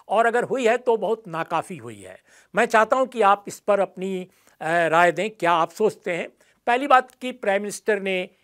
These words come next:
इस बार की स्पीच में कहा कि इस देश की तीन बड़ी समस्याएं हैं।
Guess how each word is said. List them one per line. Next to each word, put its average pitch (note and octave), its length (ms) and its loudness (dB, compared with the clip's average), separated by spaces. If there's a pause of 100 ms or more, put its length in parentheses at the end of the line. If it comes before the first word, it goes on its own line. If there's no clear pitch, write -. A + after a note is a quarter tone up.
(420)
इस F#3 180 -8
बार F#3 200 4
की F#3 180 -12
स्पीच - 400 -16
में F3+ 100 -10
कहा F3 280 -4
कि F#3 160 -14
इस - 180 -18
देश D#3+ 220 -10
की G3 140 -16
तीन G#3+ 420 -12
बड़ी C#3 200 -14
समस्याएं A2 480 -20
हैं। - 240 -20